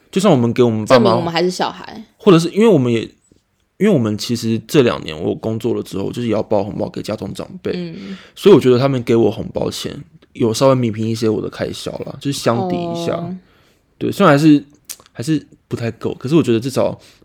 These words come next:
Speaker 1: 不会损失那么多。
Speaker 2: 哦，也是啦。
Speaker 1: 对啊，那你今年有包什么红包给你长辈们吗？
Speaker 2: 就都有包啊。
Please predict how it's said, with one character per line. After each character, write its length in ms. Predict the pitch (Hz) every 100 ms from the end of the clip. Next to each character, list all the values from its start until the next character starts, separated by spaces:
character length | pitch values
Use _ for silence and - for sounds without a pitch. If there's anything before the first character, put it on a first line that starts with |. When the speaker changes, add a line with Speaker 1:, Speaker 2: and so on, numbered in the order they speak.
| -
Speaker 1:
不 100 | 120
会 100 | 131
损 180 | 127 101
失 120 | 110
那 80 | 110
么 140 | 110 -
多。 120 | - 147 131 _ _ -
Speaker 2:
哦， 480 | 180 175 175 180 180
也 240 | 180 160
是 360 | - - 196 -
啦。 360 | - - 196 - -
Speaker 1:
对 120 | 113
啊， 240 | - 127 -
那 100 | 214
你 80 | 143
今 120 | 160
年 40 |
有 80 | 120
包 220 | - 110
什 100 | 113
么 80 | 101 - -
红 200 | - -
包 180 | - 104
给 160 | 101 98
你 160 | 95 -
长 180 | - - -
辈 140 | -
们 100 | - -
吗？ 260 | - 160 165
Speaker 2:
就 120 | 320
都 120 | 294 240
有 120 | 165
包 300 | 165 151 165
啊。 520 | 165 151 76 - 202